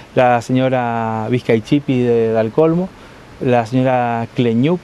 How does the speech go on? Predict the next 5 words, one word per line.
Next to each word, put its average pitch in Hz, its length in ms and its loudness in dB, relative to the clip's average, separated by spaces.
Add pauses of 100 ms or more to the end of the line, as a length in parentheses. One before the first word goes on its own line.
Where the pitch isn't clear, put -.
(760)
y 120 720 0
la 120 100 2
señora, 120 960 -2
este, 113 760 -8 (800)
Nélida 131 1040 2